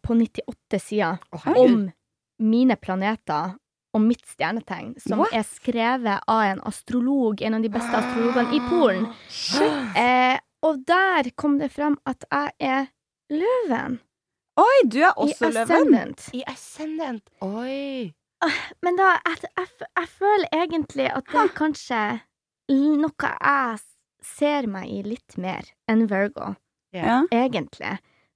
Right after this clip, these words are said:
Speaker 1: For jeg, jeg føler at jeg kan bli litt sånn at jeg liker oppmerksomhet. Det,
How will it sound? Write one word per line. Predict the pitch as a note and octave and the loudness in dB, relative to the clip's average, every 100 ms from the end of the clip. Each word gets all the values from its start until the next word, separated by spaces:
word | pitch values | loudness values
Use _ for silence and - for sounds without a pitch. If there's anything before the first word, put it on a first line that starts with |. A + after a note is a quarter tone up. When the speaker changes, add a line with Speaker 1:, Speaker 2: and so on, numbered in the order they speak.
| - | 0
Speaker 1:
For | C4 | 2
jeg, | C4+ A#3+ | 2 -2
jeg | - - - C#4 | -6 -6 -4 -4
føler | - D4+ C#4 | -2 -2 -2
at | A#3+ - | -6 -8
jeg | C4 - | -10 -10
kan | - C#4+ C4+ A3 | -4 -2 0 -2
bli | G3+ | -4
litt | G3+ G3 | -6 -6
sånn | A3 G#3 | -8 -8
at | G#3 - _ _ _ _ _ _ _ _ - | -8 -12 _ _ _ _ _ _ _ _ -2
jeg | C4 | 0
liker | A#3+ B3 - | -2 -4 -8
oppmerksomhet. | F3 - F#3 - - - - | -10 -8 -10 -10 -14 -14 -6
Det, | - | 0